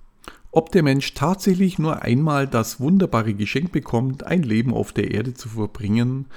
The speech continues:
oder ob es nicht besser zur Fülle der göttlichen Gnade und Liebe passt,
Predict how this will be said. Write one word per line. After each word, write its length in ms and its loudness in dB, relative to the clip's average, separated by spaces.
oder 260 4
ob 120 2
es 140 4
nicht 220 0
besser 340 2
zur 240 -4
Fülle 360 0
der 140 0
göttlichen 440 0
Gnade 460 0
und 100 -2
Liebe 260 0
passt, 480 -8